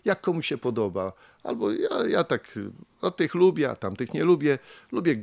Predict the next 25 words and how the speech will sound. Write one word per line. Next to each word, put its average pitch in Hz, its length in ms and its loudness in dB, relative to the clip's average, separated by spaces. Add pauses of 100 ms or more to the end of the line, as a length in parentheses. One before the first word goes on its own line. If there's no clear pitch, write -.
(120)
lubię 165 420 0
grupkowe, 143 840 0 (340)
e, 117 380 0
grupkowe, 143 760 -2
e, 131 220 2 (880)
kościelnictwo. 131 960 -2 (420)
Nie 131 260 0
lubię 156 220 2
takiego 131 280 -2
pełnego 143 540 4
kościelnictwa, 104 840 -6
nie 160 100 0
lubię 151 280 2 (240)
pełnego 160 440 2
kościoła, 156 380 -2
lubię 190 180 2
takie 165 260 -4
mieć 147 160 -2
swoje, 113 440 0 (280)
swoje 160 460 4
grupkowe 131 760 0
kościelnictwo. 107 640 -4
Ja 120 180 -2 (180)
lubię 143 220 4
tych, 180 420 2